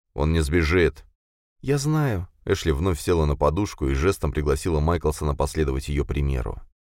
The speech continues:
"Если бы только найти какой-нибудь способ связаться с Беном и Гарри, предупредить их, чтобы они не возвращались".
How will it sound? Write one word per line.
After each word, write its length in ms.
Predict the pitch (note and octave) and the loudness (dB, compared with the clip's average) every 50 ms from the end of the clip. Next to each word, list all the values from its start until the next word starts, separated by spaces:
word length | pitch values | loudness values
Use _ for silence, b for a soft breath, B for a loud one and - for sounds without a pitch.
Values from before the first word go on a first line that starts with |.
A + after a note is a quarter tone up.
| _ _ _ _ _ _ | _ _ _ _ _ _
"Если 280 | - D3 E3 D#3 - D#3 | -4 -4 -4 -2 -2 -2
бы 100 | D3+ D3+ | -2 0
только 260 | D#3+ E3+ D#3 D3+ D#3+ | 0 0 0 0 0
найти 260 | D3+ D#3 D3+ - E3+ | 0 0 0 -2 -2
какой-нибудь 480 | D3 D#3 D#3 - F3 D#3+ D#3 D3+ D3+ - | 0 0 0 2 2 0 0 0 -2 -4
способ 340 | - - E3+ D#3 F3 D#3 - | -4 -4 -4 -2 -4 -4 -6
связаться 560 | - D#3 D#3+ E3 D3 F3+ F#3 F3 - - D#3 | -6 -4 -2 0 2 2 2 2 2 -2 -6
с 100 | C#3+ C#3 | -6 -2
Беном 340 | C#3+ D#3 F3+ F3 E3+ D#3+ D#3+ | 0 2 2 2 2 0 -2
и 160 | - E3 E3 | -4 -4 -6
Гарри, 500 | D3 D3 E3+ F3 F3 F3 E3+ D#3 C3+ - _ _ _ | -2 2 4 4 4 4 4 2 0 -4 _ _ _
предупредить 560 | - C#3 C#3+ E3+ D#3 F#3 F#3+ E3+ G3 G3+ D#3 | -4 -2 -2 0 0 0 -2 -2 -2 -2 -2
их, 100 | D#3 C#3 | -2 -2
чтобы 240 | - - D#3+ C#3+ D#3 | -2 -2 0 2 2
они 160 | D#3+ E3 F3 | 2 2 2
не 100 | E3+ D#3+ | 2 2
возвращались". 920 | D#3 D#3 D3 C#3+ E3 E3+ E3+ - - F#3 E3+ D3 A#2 G2+ F#2 - - - | 2 2 4 4 4 4 4 4 4 4 4 4 4 2 -2 -6 -10 -16